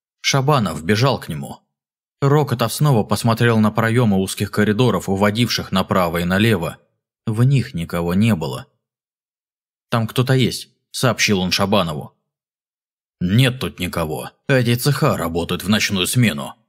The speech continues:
«Я видел, там кто-то стоял». «Перетрудился», засмеялся Шабанов. «Пошли». «Как ты вообще сюда забрел?» «В столовую искал». «Но здесь ты ее точно не найдешь.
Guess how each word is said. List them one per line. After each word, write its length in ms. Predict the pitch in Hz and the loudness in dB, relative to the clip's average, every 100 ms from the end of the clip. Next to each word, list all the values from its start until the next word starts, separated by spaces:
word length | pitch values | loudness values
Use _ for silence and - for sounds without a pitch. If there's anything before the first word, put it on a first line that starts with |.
| _ _ _ _ _ _ _ - | _ _ _ _ _ _ _ -6
«Я 340 | 101 95 104 | -2 0 0
видел, 340 | 110 143 87 78 | 0 0 -2 -4
там 160 | 87 | -8
кто-то 240 | 82 98 - | -6 -6 -4
стоял». 480 | - 131 117 78 _ _ _ _ _ _ | 0 2 2 -2 _ _ _ _ _ _
«Перетрудился», 920 | 113 117 127 147 165 196 107 - - - _ _ - | 0 2 2 2 2 2 0 -2 -8 -12 _ _ -2
засмеялся 720 | 170 139 127 110 104 87 - | 2 2 2 2 2 0 -2
Шабанов. 480 | - 98 90 78 73 _ _ _ _ | 0 0 0 -4 -8 _ _ _ _
«Пошли». 480 | - 120 - 78 65 - _ _ _ _ _ - | -4 -2 -2 -4 -6 -12 _ _ _ _ _ -2
«Как 200 | 156 - | -2 0
ты 100 | 160 | 2
вообще 400 | 170 185 - - | 2 0 0 0
сюда 280 | 98 85 | -2 -2
забрел?» 460 | 92 117 104 76 - _ _ _ _ _ _ | 0 2 0 -2 -8 _ _ _ _ _ _
«В 60 | |
столовую 540 | - - 220 135 87 85 | -6 -2 0 0 0 -4
искал». 420 | - 78 71 _ _ _ _ - | -6 -8 -10 _ _ _ _ -4
«Но 400 | 90 92 98 113 | 0 2 2 2
здесь 340 | 135 117 107 - | 2 2 0 2
ты 120 | 120 | 2
ее 120 | 113 | 2
точно 340 | 117 - - | 0 0 0
не 120 | 92 90 | -2 0
найдешь. 480 | 87 82 78 - | -2 -2 -4 -6